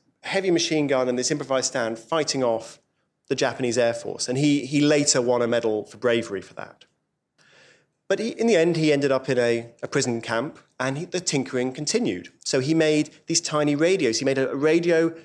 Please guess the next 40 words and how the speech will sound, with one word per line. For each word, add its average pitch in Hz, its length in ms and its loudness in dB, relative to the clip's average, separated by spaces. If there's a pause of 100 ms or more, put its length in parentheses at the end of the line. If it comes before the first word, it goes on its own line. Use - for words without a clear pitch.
(140)
so 185 200 0
small 170 380 2
you 139 160 2
could 139 320 -4 (240)
fit 160 240 -2
it 147 200 -4
in 143 280 2
the 135 80 -2
heel 139 200 0
of 127 80 0
a 127 40 -4
clog. 127 480 -2 (340)
Remember, 226 120 -2
this 233 120 0
is 208 120 -4
the 190 80 0
nineteen 190 440 2
forties. 190 460 0
This - 200 2
is 160 100 0
really 190 180 2
a 151 60 4
long 156 320 2
time 143 320 0
before 113 340 0
iPods. 113 600 -2 (300)
And 139 160 0
he's 151 140 0
working 170 340 2
with 156 140 2
whatever 151 360 2
he 156 180 0
can 147 200 -4 (140)
find 135 600 -2 (180)
in 147 120 2
a 143 60 2
prisoner 143 480 0
of 131 140 -4
war 165 220 2
camp. 98 380 -10